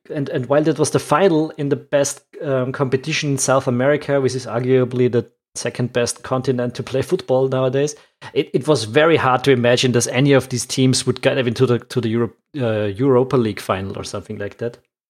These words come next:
So South American influence is wavering, and it's difficult to see it resurging somehow. Um, although it still produces great players and coaches, of course. Do you think you missed anything important in terms of football developments and innovation by concentrating your book on Europe?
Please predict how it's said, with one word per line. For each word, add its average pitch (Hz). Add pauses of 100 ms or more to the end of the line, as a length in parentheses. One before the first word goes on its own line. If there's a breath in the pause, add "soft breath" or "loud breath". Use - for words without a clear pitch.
(880 loud breath)
So 117
South 120
American 135
influence 131
is 123
wavering, 135
and 127
it's -
difficult 139
to 127
see 127
it -
resurging 110 (160)
somehow. 98 (420 loud breath)
Um, 131 (1000)
although 139
it 131
still 147
produces 117
great -
players 101
and 98
coaches, 98
of 90
course. - (960 loud breath)
Do 156
you 190
think 226
you 214
missed 196
anything 190
important 180
in 196
terms 185
of 180
football 196
developments 165
and 139
innovation 147
by 143
concentrating 160
your 156
book 165
on 151
Europe? 165